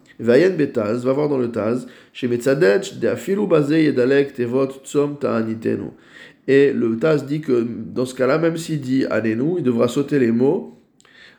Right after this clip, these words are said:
où, euh, on parle de Tzom Ta'anitenu, du jeûne, euh, où on ne mange pas, de lo lechzek et dover shkarim, de manière à ce que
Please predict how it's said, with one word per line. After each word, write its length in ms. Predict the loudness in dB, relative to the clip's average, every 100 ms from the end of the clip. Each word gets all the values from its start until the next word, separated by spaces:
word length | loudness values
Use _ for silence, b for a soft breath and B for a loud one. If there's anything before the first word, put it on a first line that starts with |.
| B
où, 380 | -2 0 0 0
euh, 300 | 0 2 0 -2
on 60 | -8
parle 280 | -2 0 2
de 160 | 0
Tzom 340 | 0 2 2 2
Ta'anitenu, 840 | -2 0 -4 -4 -2 -2 -2 -6 -10 _ _
du 180 | -10 -8
jeûne, 520 | 0 2 2 0 -6 B B B B -8
euh, 220 | -4 -2 -4 -6
où 160 | -2
on 60 | -2
ne 60 | 0
mange 260 | -2 0
pas, 380 | 2 2 0 -6 B B
de 140 | -2 2
lo 160 | 4
lechzek 600 | 4 2 0 0 0 0
et 40 | 0
dover 360 | 0 2 0
shkarim, 500 | -2 -4 -2 0 -2
de 80 | -2
manière 360 | -4 -2 -2 -4
à 80 | -4
ce 100 | -2
que 300 | 0 0